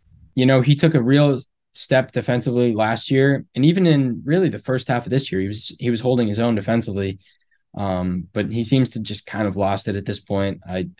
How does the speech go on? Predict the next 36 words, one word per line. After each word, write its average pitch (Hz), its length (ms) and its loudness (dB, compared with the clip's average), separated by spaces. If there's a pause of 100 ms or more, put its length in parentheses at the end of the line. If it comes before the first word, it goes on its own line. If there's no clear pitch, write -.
I 98 60 -10
don't 117 260 -2 (100)
blame 98 260 -6
him. 95 260 -4 (400)
It's, - 560 -6 (840)
I 110 100 2
don't 117 160 2
think 139 160 2
he's 143 120 2
getting 151 220 6
any 131 160 4
help 113 280 0
from - 240 -6
the 101 60 -4
coaching 101 280 -4
staff. 87 280 -6
I 90 40 -2
really 101 240 2
don't. 82 220 -4 (480)
Um, 87 520 -2 (500)
at 117 120 0
this 135 160 4
point, 143 460 4 (640)
when 120 140 6
the 113 80 6
def-, 135 440 2 (280)
when 120 100 2
the 113 80 2
defense 127 300 0
has 101 100 -8
been 95 140 -8
so 104 140 0
bad 101 260 2
for - 60 -8
so 98 160 -4
long, 87 240 -2